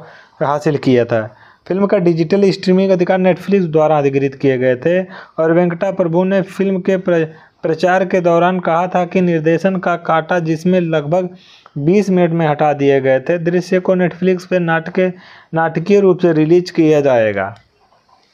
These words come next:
तो बस आज के लिए इतना ही। अगर आप हमारे YouTube चैनल आरआर मीडिया पर नए हैं,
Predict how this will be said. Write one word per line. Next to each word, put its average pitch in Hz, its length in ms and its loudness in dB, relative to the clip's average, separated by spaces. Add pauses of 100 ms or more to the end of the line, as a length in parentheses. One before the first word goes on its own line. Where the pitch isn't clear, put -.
(160)
तो 147 180 0
बस 175 220 0
आज 196 180 -2
के 196 100 0
लिए 185 140 2
इतना 165 220 -4
ही। 147 160 0
अगर 180 220 2
आप 190 180 0
हमारे 151 340 0
YouTube 135 320 -2
चैनल 131 260 -4
आरआर 165 320 2
मीडिया 143 360 -2
पर 123 160 0
नए 117 160 -4
हैं, 127 360 -4